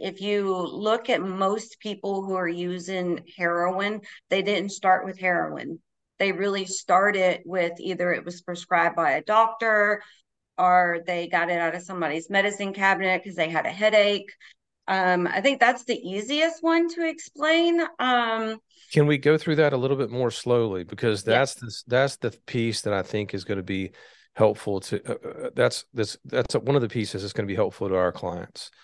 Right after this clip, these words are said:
Speaker 2: So, like, in other words, if somebody has a catastrophic injury, then pain a lot of times is so-,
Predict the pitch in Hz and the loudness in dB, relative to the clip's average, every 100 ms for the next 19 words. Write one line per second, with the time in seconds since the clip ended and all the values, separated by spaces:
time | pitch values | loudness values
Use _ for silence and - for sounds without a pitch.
0 | - - - - - 113 110 110 - _ | -20 -20 -20 -4 4 4 6 2 0 _
1 | - 120 120 110 110 101 90 - - _ | 0 2 2 2 2 0 -6 -14 -18 _
2 | _ _ _ _ _ _ - 147 - 139 | _ _ _ _ _ _ 0 2 0 0
3 | 117 110 107 101 - 95 92 - 95 92 | 0 0 -2 -2 -2 -2 -2 -2 -2 -2
4 | 92 - 92 87 - 85 98 _ _ _ | -6 -6 -6 -6 -8 -10 -12 _ _ _
5 | _ - 101 95 123 135 135 113 104 104 | _ -2 -2 0 2 4 4 4 2 0
6 | - 104 92 95 - 107 104 | -2 -4 -4 -8 -4 -2 -4